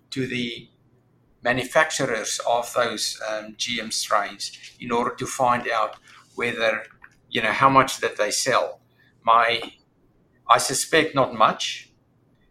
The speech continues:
uh, and if it was used, it was probably done on an experimental basis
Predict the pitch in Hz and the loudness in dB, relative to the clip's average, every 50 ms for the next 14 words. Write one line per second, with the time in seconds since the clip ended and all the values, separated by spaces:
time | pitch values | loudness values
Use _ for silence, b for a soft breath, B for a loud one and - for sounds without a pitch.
0 | _ - 107 113 110 110 107 - - - - 120 120 120 120 139 151 147 147 147 | _ -6 -4 -2 -2 -2 -4 -4 -6 -6 -6 -6 -6 -6 -6 -6 -6 -6 -4 -6
1 | 135 131 - 127 131 135 139 - - 113 117 117 117 110 - - 127 - - 113 | -8 0 4 6 6 6 6 2 -2 -6 -6 -6 -8 -8 -8 -10 -10 -6 -6 -6
2 | - - - 143 131 123 123 117 110 - 107 107 104 110 117 - 120 113 110 107 | -6 -2 0 0 0 0 -2 -4 -2 0 0 0 0 -2 -4 -4 -4 -4 -4 -6
3 | 104 101 98 - - - 120 113 110 104 101 104 104 - 107 101 - - 85 - | -10 -10 -10 -12 -10 -6 -6 -6 -4 -4 -6 -10 -10 -10 -10 -4 -2 -2 0 0
4 | - - - - - - - - - | -2 -6 -8 -8 -8 -10 -10 -10 -8